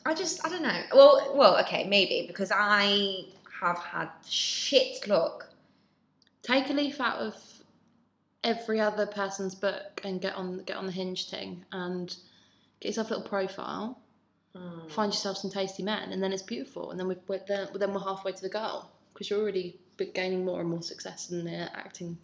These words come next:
Speaker 2: sphere.
Speaker 1: It's very good. I want to do more commercial, and also I wanna get into, like, like, f-,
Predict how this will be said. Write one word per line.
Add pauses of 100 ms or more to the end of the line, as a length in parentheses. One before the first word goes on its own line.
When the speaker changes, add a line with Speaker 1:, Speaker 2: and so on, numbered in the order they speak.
(160)
Speaker 2:
sphere. (460)
Speaker 1:
It's
very
good.
I
want
to
do
more
commercial,
and
also
I
wanna
get
into,
like, (480)
like,
f-,